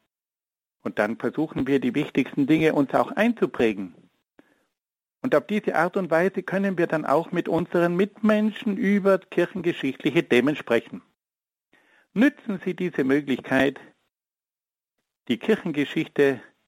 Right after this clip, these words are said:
in Form von einem Katechismus zu verwenden. Und verlangen Sie bei Ihrem Buchhändler dieses kleine Buch von Peter Egger, Kirchengeschichte, Licht und Schatten,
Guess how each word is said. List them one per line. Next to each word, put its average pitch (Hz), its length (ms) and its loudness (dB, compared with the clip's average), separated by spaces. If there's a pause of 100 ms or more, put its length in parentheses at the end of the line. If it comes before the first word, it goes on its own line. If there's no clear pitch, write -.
(480)
in 170 200 0
Form 143 280 0
von 131 160 -2
einem 123 240 2
Katechismus 113 800 0 (1400)
zu 131 120 4
verwenden. 107 680 -2 (1300)
Und 107 260 -2
verlangen 180 460 2 (100)
Sie 175 120 0
bei 143 220 0
Ihrem 135 280 0
Buchhändler 143 580 0
dieses 107 440 -2 (160)
kleine 135 360 0
Buch 160 320 -2 (640)
von 110 200 -2
Peter - 400 0
Egger, 190 480 0 (640)
Kirchengeschichte, 160 1200 0
Licht 196 480 -2
und 208 140 2
Schatten, 151 580 -2